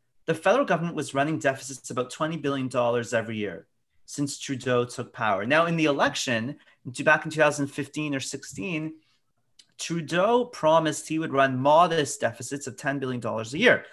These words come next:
eventually balancing in twenty nineteen. He broke that promise and he ran deficits of twenty, twenty billion each year. And that put us in a very poor position to deal with covid, uh,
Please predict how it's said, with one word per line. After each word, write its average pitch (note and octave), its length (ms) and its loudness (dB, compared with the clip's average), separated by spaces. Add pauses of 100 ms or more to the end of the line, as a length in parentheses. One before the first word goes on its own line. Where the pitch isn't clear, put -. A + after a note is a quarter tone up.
(280)
eventually D#3+ 460 2
balancing D3 540 2
in B2+ 80 -4
twenty B2 260 -4
nineteen. A#2+ 680 -2 (180)
He - 140 -16
broke F#3 240 0
that D#3 160 6
promise C#3+ 400 0
and C3 60 -8
he C3+ 40 -6
ran C#3+ 140 0
deficits B2+ 500 -6
of C3 80 -10
twenty, B2+ 340 -6
twenty A#3+ 360 0
billion G#2 400 -4 (340)
each C3 240 -4
year. C3+ 380 2 (240)
And C3 80 -4
that E3+ 160 4
put A#3 160 -2
us - 180 -2
in D3 80 -2
a B2+ 100 4
very D3+ 300 0
poor C#3+ 220 -2
position C#3 440 -8
to B2 120 -14
deal E3+ 400 -2
with B2 160 -6
covid, G#2+ 500 -8 (400)
uh, A#2 320 4